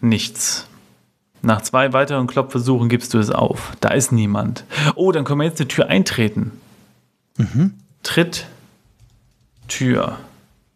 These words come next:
Speaker 1: Ah, das ist wahrscheinlich wieder keine Lösung. Mit dem Gipsbein
Speaker 2: Nee.
Speaker 1: wird das nichts. Dazu reicht de-, reicht deine Kraft nicht. Ich dachte, das ist gerade deswegen gut.
Speaker 2: Nee, das, also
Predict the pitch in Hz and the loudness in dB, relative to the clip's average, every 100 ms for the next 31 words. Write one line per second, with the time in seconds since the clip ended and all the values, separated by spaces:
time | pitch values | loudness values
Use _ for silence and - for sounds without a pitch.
0 | _ - 110 104 110 113 110 107 110 - | _ 0 0 2 0 2 2 2 0 0
1 | 110 110 107 110 107 107 101 - - - | 0 2 2 2 2 0 -4 -6 -16 -20
2 | _ _ _ _ _ _ _ _ 123 123 | _ _ _ _ _ _ _ _ 0 2
3 | 123 - 110 107 123 139 127 147 120 104 | 2 0 -2 -2 0 0 0 0 0 0
4 | 107 101 - 113 117 117 120 127 135 123 | -2 -4 0 0 0 0 0 0 0 0
5 | 117 120 127 131 120 117 - 135 - 107 | 0 -2 -2 0 0 0 0 -2 0 -2
6 | 101 - - - - 123 117 120 123 113 | -2 -8 -18 -16 -4 0 0 -2 0 -2
7 | 117 - - 131 - 117 117 117 165 170 | -2 -6 -6 -8 -4 0 0 2 0 2
8 | 117 113 107 113 104 - - - - - | 2 2 0 0 0 -2 -14 -20 -20 -20
9 | _ _ _ _ - 92 104 117 113 - | _ _ _ _ -16 -4 0 0 0 -6
10 | - - - - | -10 -8 -4 -4